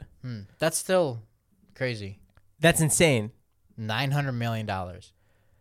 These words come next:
Speaker 2: Sources say the nine hundred thirty-five million dollar six-year deal includes upfront payments for the features, bonuses, and a renewal that takes South Park through its twenty-ninth season.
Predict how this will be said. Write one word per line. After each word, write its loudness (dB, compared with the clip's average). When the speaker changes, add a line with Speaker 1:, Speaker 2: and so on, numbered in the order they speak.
Speaker 2:
Sources 4
say 8
the 4
nine 6
hundred 2
thirty-five 6
million 2
dollar 6
six-year 4
deal 6
includes 2
upfront 4
payments 2
for -2
the 0
features, -2
bonuses, 0
and 0
a 4
renewal 4
that -2
takes -4
South 2
Park 6
through 2
its -2
twenty-ninth 6
season. 6